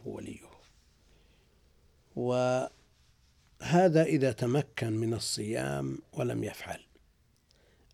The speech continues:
أما إذا مات قبل التمكن من الصيام، أفطر لعذر في رمضان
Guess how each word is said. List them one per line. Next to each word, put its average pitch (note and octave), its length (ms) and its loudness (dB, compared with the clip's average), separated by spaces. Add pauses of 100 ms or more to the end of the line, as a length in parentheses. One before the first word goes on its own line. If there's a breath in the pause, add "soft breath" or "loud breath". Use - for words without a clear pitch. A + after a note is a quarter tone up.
(160)
أما F#3+ 360 6
إذا B2 300 2
مات B2 400 0 (320)
قبل E3 340 6
التمكن B2 640 -2
من A2+ 200 -2
الصيام، A2 720 -6 (680 soft breath)
أفطر A#2 400 2
لعذر A2+ 560 2 (1000)
في B2+ 140 -4
رمضان A2 720 -2